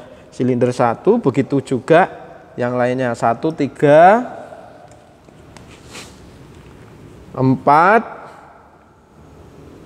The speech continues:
terakhir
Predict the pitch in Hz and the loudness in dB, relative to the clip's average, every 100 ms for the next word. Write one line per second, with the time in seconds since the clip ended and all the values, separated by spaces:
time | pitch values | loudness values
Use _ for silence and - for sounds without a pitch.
0 | 82 - - - - - - - - - | -20 -20 -20 -20 -20 -20 -20 -20 -20 -20
1 | - - - - - - - - - - | -20 -20 -20 -20 -20 -20 -20 -20 -20 -20
2 | - - - - - - - - - - | -20 -20 -20 -20 -20 -20 -20 -20 -20 -10
3 | 127 123 135 160 190 | -2 2 4 4 2